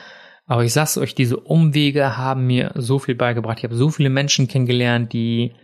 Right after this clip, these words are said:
mir so im He-, Leben weitergeholfen haben. Und alles davon,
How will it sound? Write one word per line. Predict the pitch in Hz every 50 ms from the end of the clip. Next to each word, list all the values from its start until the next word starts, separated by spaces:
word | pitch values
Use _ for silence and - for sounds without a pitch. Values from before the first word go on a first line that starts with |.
| _ - _ _ _
mir | _ 127 120 120 120
so | 117 113 123 131 147 147
im | 143 131
He-, | 120 127 - - -
Leben | - 123 131 135 131 123 117
weitergeholfen | 123 135 143 - - 117 110 110 104 113 113 107 - - 117 107
haben. | 113 107 110 117 135 165 175 - - _ _ _ _ _ _ _ _ _ _ _ _ _ _ _ _ _ _ - -
Und | 127 123 - -
alles | - 143 190 220 226 - - -
davon, | 143 127 - - 139 135 143 151 165 165